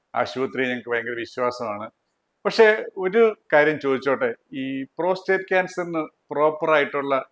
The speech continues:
ചികിത്സ കേരളത്തിൽ ഇല്ല എന്ന് പറയുന്നു. അപ്പൊ അതുകൊണ്ട് ഞങ്ങള്, ആ, വെല്ലൂരോ അല്ലെങ്കിൽ ഹൈദരാബാദിലോ വല്ലോ ഒക്കെ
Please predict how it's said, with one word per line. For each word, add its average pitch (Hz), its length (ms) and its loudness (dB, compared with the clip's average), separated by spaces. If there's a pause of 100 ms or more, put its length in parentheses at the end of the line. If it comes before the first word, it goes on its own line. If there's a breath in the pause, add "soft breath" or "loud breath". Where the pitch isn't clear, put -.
(120)
ചികിത്സ 160 440 -6
കേരളത്തിൽ 135 600 -2
ഇല്ല 127 260 0
എന്ന് 135 140 -4
പറയുന്നു. 92 320 -8
അപ്പൊ - 540 -4
അതുകൊണ്ട് 160 320 2
ഞങ്ങള്, 151 560 0 (280)
ആ, 127 240 -4
വെല്ലൂരോ 143 760 -2
അല്ലെങ്കിൽ 135 500 -6 (560)
ഹൈദരാബാദിലോ 143 680 2
വല്ലോ 123 200 -2
ഒക്കെ 120 140 -8